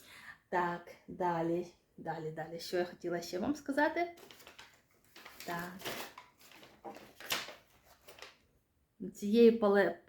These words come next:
палітрою я, е, у вс-, у, у, користуюсь дуже інтенсивно, подобається мені, особливо цей коричневий відтінок, оцей дуже те-, самий темний. Дуже класно, у, і сьогодні його наносила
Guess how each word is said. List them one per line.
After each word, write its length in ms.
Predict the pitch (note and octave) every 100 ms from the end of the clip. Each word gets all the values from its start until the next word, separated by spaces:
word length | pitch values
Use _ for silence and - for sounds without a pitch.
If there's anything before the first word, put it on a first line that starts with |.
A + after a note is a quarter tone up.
| _
палітрою 600 | G3 G#3 G#3 G#3 F#3+ F#3
я, 320 | F#3+ F#3 G3+ - - - _
е, 200 | F3+ F3 E3+
у 60 | G#3
вс-, 240 | - -
у, 60 | G3+
у, 480 | F#3+ F3+ F3+ F#3+
користуюсь 800 | - A#3 A3 A3 - F#3+ F3+ F#3
дуже 300 | F#3 G#3+ G3+
інтенсивно, 800 | F#3 F3+ F#3 F#3 - F3 F#3+ G#3
подобається 640 | G3+ E3+ E3+ E3+ G3 G3+ A3+
мені, 260 | A3 A#3
особливо 480 | A3+ G3 F#3 G3+ F#3
цей 500 | F3+ - F3+ F3 F3 - - - _ -
коричневий 580 | - G3 G3 - F3+ F3
відтінок, 680 | F3+ F3+ - D#3+ F3 F3+ - _ -
оцей 480 | F3 - - D#3 D#3 -
дуже 220 | F3 E3+
те-, 240 | - D#3 -
самий 240 | F#3 F3+
темний. 500 | F#3 F3 F3 F3 - - - - _ _
Дуже 400 | C3+ F3 G3+ E3+
класно, 760 | - F3+ G#3 - F#3+ F#3 F3 -
у, 380 | E3 E3+ E3 E3
і 60 |
сьогодні 500 | F3+ F#3 G3 G#3+ G#3+
його 200 | G3+ G3+
наносила 720 | G3 F#3 F#3 F#3+ - F3+ F3